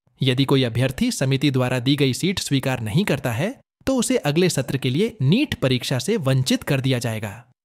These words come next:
समिति अभ्यर्थी द्वारा जमा की गई फीस भी जब्त कर लेगी।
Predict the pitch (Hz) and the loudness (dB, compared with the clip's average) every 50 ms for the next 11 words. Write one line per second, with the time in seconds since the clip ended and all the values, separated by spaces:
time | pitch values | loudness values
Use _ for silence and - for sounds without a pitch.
0 | _ _ _ _ - - - 139 127 127 123 165 190 - - 135 117 117 123 123 | _ _ _ _ -6 -2 0 2 2 2 2 0 0 0 -2 -4 -2 -2 -2 -2
1 | 123 - 220 233 185 160 139 135 147 143 120 131 123 131 139 135 - 139 123 135 | 0 -2 -2 0 2 0 0 0 -2 -2 -2 -2 -2 -2 -2 -2 -2 -2 0 0
2 | 143 151 - - 165 185 190 - - - 170 240 262 - - 139 117 113 151 139 | -2 -2 -2 -2 0 0 0 0 0 0 0 0 -2 -4 -4 -2 0 0 0 0
3 | - - - - 131 117 123 120 113 113 110 104 - | -2 -4 -4 -4 -4 -2 -2 -4 -4 -6 -8 -10 -12